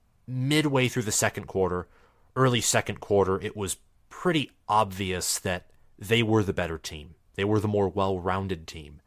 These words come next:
And that on another day, maybe Penn State plays this game close, maybe they win by a field goal. Also on another day, maybe Ohio State wins by three touchdowns.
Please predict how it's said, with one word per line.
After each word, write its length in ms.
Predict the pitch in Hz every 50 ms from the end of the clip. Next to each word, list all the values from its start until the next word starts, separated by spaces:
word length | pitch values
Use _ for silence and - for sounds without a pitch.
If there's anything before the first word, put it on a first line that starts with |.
| _ _ _ _ _ _ _ _ _ _ _ -
And 540 | 104 101 101 98 92 90 85 82 80 82 - _ _ _ _ _ _ _ - -
that 360 | 104 101 98 95 95 - _ _ _ _ _ _ _ _ _ _ _ _ _ _
on 140 | - 107 107
another 300 | 107 107 98 92 95 82
day, 520 | 76 - 92 87 90 92 107 127 143 - _ _ _ _ _ -
maybe 300 | 90 92 95 95 98 95
Penn 260 | - - 104 104 98
State 280 | - - 104 98 95 -
plays 440 | - - 101 98 98 98 90 -
this 180 | - 98 - -
game 220 | - 101 92 90
close, 400 | 87 - - 92 92 110 - -
maybe 240 | 104 92 95 95 101
they 100 | 95 95
win 180 | 92 98 95 90
by 140 | 80 80 85
a 100 | 80 -
field 360 | - - 113 131 147 139 123
goal. 320 | - 92 85 82 78 - - - - _ _ _ _ _ -
Also 360 | 120 135 147 - - 160 143
on 100 | 123 98
another 280 | 95 92 87 87 87
day, 200 | 80 87 85 85
maybe 320 | 87 90 104 120 131 120 98
Ohio 320 | 85 - 95 92 90 87
State 260 | - - - 92 87
wins 220 | 95 92 90 82 -
by 160 | - 80 80
three 240 | - - - 85 80
touchdowns. 680 | - - 78 - - - - - - - - - -